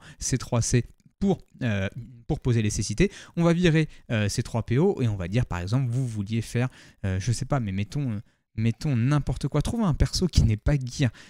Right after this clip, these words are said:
sur ce compte et c'est pas forcément évident. Trouvons un bon pe-, un bon petit attaquant là qui ne résiste à pas grand chose et qui serait, voilà, faut dérouler, j'ai catastrophique au niveau, voilà. Un moment, je crois qu'il faut faire avec lui fermé, mais admettons. Et on pourrait enlever aussi,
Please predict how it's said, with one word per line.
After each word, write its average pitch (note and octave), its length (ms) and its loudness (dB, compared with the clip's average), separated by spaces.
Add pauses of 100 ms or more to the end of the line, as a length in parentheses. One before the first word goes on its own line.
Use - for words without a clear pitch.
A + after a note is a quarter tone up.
sur - 420 -2
ce - 260 4
compte E3 420 0
et B2+ 60 -2
c'est A2 240 -4
pas D3 160 -4
forcément A#2+ 580 -4
évident. A#2 380 -2 (300)
Trouvons C#3+ 460 -4
un A2+ 160 2
bon G#2 340 -4
pe-, A#2+ 160 -4 (160)
un G#2 340 -4
bon B2+ 220 -4
petit - 320 -4
attaquant - 340 -6
là - 120 -6
qui - 160 -4
ne D#3+ 80 2
résiste B2 420 2 (280)
à - 60 -6
pas - 240 0
grand A#2+ 220 0
chose D#3+ 360 0 (420)
et D#3+ 120 4
qui D3 200 -2
serait, A#2 380 2
voilà, G#2 200 -4
faut - 160 -2
dérouler, G2+ 340 2
j'ai G#2 240 0 (480)
catastrophique - 1000 -2
au C#3+ 100 4
niveau, C3 340 4
voilà. A#2+ 240 0 (340)
Un D3 80 4
moment, G3+ 140 4
je G#3 60 -2
crois G#3 80 4
qu'il - 80 -8
faut E3+ 60 -2
faire F3 140 -2
avec C#3+ 120 -2
lui C#3+ 80 -8
fermé, - 300 -8
mais C#3 120 -6 (180)
admettons. D3+ 420 2 (240)
Et F3 40 4
on C#3+ 80 6
pourrait F#3 200 0
enlever F3 160 0
aussi, D#3 360 0